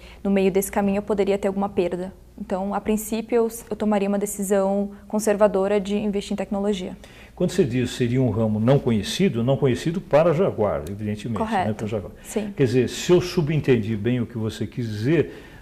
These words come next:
Speaker 2: você imaginaria que talvez fosse um risco ela se envolver numa atividade que ela não tem nenhuma experiência, é isso?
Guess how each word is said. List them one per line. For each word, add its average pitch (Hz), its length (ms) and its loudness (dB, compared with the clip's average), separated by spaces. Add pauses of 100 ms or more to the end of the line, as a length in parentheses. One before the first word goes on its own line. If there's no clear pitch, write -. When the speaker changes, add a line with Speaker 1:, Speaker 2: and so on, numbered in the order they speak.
(140)
Speaker 2:
você 120 300 -2
imaginaria 131 640 2
que 135 80 -2
talvez 127 300 2
fosse 127 400 -2
um 127 100 -2
risco 131 520 -2
ela 123 240 0
se - 180 -6
envolver 120 640 2
numa 131 240 -2
atividade 113 760 -2
que - 120 -10
ela 139 180 -2
não 131 160 -4
tem 117 220 -2
nenhuma 120 400 -2
experiência, 117 640 -4
é 131 40 -2
isso? 120 300 -6